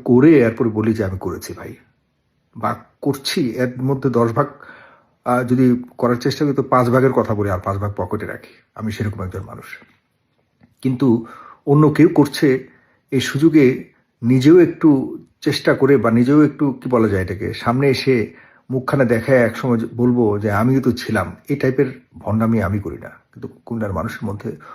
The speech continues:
অনেকের মধ্যে, রাজনৈতিক নেতা, রাজনৈতিক সম্পর্কিত কাজকর্ম যারা করেন, সামাজিক কর্মকাণ্ড যারা করেন, তাদের মধ্যে দেখলাম খুব বাজে একটা প্রতিযোগিতা চলেছে গত কদিন ধরে। কিন্তু হচ্ছেটা কি আসলে কুমিল্লা বিভাগ নিয়ে?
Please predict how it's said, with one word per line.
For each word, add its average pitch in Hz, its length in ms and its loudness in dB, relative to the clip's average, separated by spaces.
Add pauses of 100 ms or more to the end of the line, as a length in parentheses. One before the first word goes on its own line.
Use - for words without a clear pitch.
(160)
অনেকের 139 280 0
মধ্যে, 117 220 -2
রাজনৈতিক 104 480 -4
নেতা, 98 380 -4 (320)
রাজনৈতিক 98 640 -6 (120)
সম্পর্কিত 113 840 -4 (300)
কাজকর্ম 104 400 -8
যারা 98 200 -4
করেন, 104 520 -6 (260)
সামাজিক 110 460 -4
কর্মকাণ্ড 104 360 -4
যারা 101 160 -2
করেন, 147 180 -8
তাদের 151 220 2
মধ্যে 147 220 0
দেখলাম 120 380 0 (320)
খুব - 240 -8 (400)
বাজে 123 300 2
একটা 104 440 -2
প্রতিযোগিতা 107 420 -4
চলেছে - 300 -8
গত - 160 -14
কদিন - 280 -16
ধরে। - 200 -20 (460)
কিন্তু 196 220 -2
হচ্ছেটা 151 400 -2
কি - 200 -10
আসলে - 220 -16
কুমিল্লা 82 240 -12
বিভাগ - 320 -18
নিয়ে? - 140 -20